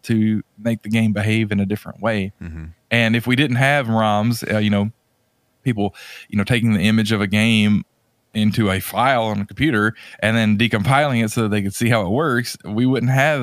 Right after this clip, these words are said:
Speaker 1: the ability to, you know, patch this code to make it do all these different things. Like, the, all of the things that the Final Fantasy randomizer can do is absolutely nuts.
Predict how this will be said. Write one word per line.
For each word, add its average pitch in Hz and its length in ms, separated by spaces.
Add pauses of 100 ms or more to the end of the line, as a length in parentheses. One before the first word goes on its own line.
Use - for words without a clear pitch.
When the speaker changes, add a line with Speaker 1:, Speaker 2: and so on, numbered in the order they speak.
Speaker 1:
the 110 60
ability 107 440
to, 104 280 (640)
you 90 80
know, - 80
patch 107 380
this 110 240
code 127 460
to 110 60
make 107 240
it 98 120
do 127 180
all 107 140
these 98 140
different 98 260
things. 98 360 (460)
Like, 123 240
the, 110 240
all 151 260
of 180 60
the 123 100
things 139 340
that 120 120
the 104 100
Final 123 280
Fantasy 113 360
randomizer 120 600
can 117 140
do 113 240 (360)
is 123 420 (140)
absolutely 143 720
nuts. 113 420